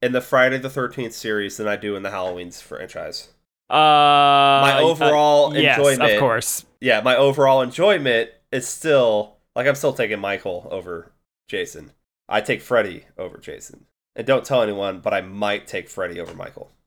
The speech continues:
Speaker 1: But that's just because he plays to my sensibilities.
Speaker 2: One day we can have a what's the better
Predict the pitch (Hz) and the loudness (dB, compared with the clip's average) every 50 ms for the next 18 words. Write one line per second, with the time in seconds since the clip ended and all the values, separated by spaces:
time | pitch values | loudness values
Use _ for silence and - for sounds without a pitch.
0 | _ _ - 113 104 104 98 - - - - 95 - 101 90 - - 92 - - | _ _ -8 -4 -4 -4 -6 -6 -14 -18 -18 -12 -10 -10 -10 -10 -12 -18 -14 -10
1 | - 92 87 82 - - 82 80 82 80 78 78 - _ _ _ _ _ _ _ | -10 -10 -10 -10 -14 -16 -14 -12 -12 -12 -12 -14 -18 _ _ _ _ _ _ _
2 | - - - - - 71 - - - 65 67 - - _ _ _ _ _ _ - | -16 -16 -16 -16 -16 -18 -18 -16 -16 -16 -18 -20 -20 _ _ _ _ _ _ -8
3 | 120 135 147 147 143 135 143 131 120 117 113 110 104 120 123 123 120 113 110 117 | -4 -2 -2 -2 0 0 2 2 2 0 -2 -4 -6 -8 -8 -8 -8 -6 -4 -4
4 | 120 113 104 113 110 107 104 104 104 92 95 104 107 113 120 123 117 - - - | -6 -4 -4 -6 -6 -6 -6 -8 -10 -14 -14 -8 -4 -2 -2 -2 -2 -4 -16 -14
5 | - 123 101 95 110 117 113 110 107 107 101 101 101 98 95 | -14 -14 -12 -6 -4 -4 -2 -2 -2 -4 -4 -6 -6 -8 -12